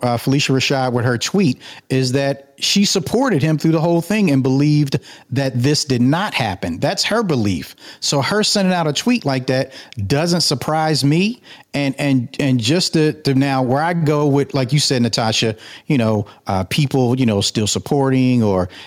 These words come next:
ex-, after, after all these things happen. My, my, my youngest sister, my youngest sister did a Jell-O commercial with Bill Cosby. Of course, this was years ago,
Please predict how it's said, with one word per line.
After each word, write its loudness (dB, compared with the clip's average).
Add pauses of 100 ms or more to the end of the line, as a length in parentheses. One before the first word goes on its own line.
(160)
ex-, -4
after, -4
after -2
all 2
these 0
things 0
happen. 0 (840)
My, 0
my, 0
my 0
youngest 0
sister, -4
my 0
youngest 0
sister 0
did 0
a -2
Jell-O 0
commercial 0
with -2
Bill 0
Cosby. -2
Of -2
course, 0
this 0
was 2
years 2
ago, -4